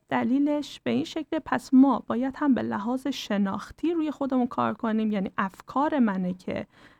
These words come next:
به طور مثال یک موقعیت ساده رو، یک لیوان رو که الان دم دست منه، این رو یک تهدید بیرونی داره تلقی می‌کنه. پس هم ما یاد می‌گیریم رو فکرمون چطور کار کنیم،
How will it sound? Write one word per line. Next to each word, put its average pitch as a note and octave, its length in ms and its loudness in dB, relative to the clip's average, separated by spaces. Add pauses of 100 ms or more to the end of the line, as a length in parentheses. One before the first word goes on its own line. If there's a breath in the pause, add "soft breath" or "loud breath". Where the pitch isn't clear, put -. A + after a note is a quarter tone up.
(160)
به F3 100 -4
طور G3 380 -2
مثال A#3+ 800 0
یک B3+ 320 -2
موقعیت G#3 600 -2
ساده F#3 640 -2
رو، B3 460 2
یک A#3+ 300 -4
لیوان G#3 440 2
رو A#3+ 120 0
که G#3 160 -4
الان F#3+ 180 -4
دم G3 180 -2
دست F#3 300 -6
منه، F#3+ 400 0
این A#3+ 120 2
رو B3 60 0
یک A#3+ 200 -2
تهدید A3+ 400 0
بیرونی G3+ 460 0
داره F#3 220 -4
تلقی F3+ 500 -4
می‌کنه. F#3 540 -4 (400 loud breath)
پس - 200 -2
هم B3+ 320 2 (220 soft breath)
ما B3 80 2
یاد C4+ 260 2
می‌گیریم G#3 300 0
رو A3+ 120 -6
فکرمون E4 520 -2
چطور B3 340 -4
کار G#3+ 280 -2
کنیم، G#3+ 500 0